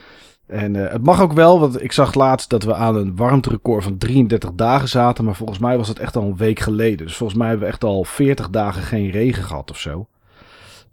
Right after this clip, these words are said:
En, eh, het gekke is wel, dit gaat echt, echt een hele andere kant op dan <laughs> over games. Maar dan zie ik dat gras overal wat zo verdord is. En denk ik, dat komt nooit meer op.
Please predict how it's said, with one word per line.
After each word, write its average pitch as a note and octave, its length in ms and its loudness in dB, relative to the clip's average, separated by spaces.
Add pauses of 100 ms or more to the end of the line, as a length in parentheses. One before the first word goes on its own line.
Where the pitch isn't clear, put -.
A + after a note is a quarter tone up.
(120)
En, F2 340 -6
eh, E2+ 340 -6 (300)
het - 140 -6
gekke G3 320 2
is C#3+ 140 2
wel, D#3 320 6
dit A2 100 -2
gaat - 260 -4
echt, A#2+ 300 -6 (200)
echt - 180 -10
een G2+ 60 0
hele C3 200 2
andere A#2 240 0
kant C3 260 4
op A#2 120 -4
dan A2+ 140 2 (380)
<laughs> F3 360 6
over C#3 240 4
games. E3+ 380 6 (380)
Maar C3 120 4
dan D3+ 100 6
zie G#3+ 200 8
ik E3+ 120 4
dat C#3 120 4
gras F#3 400 4
overal E3 600 6
wat D#3+ 120 0
zo C#3 180 6
verdord B2+ 480 2
is. G3+ 300 0 (300)
En B2+ 120 0
denk C#3+ 180 6
ik, G2+ 140 -6
dat D#3 180 2
komt C#3+ 200 2
nooit E3+ 280 6
meer C3+ 140 6
op. F3 240 4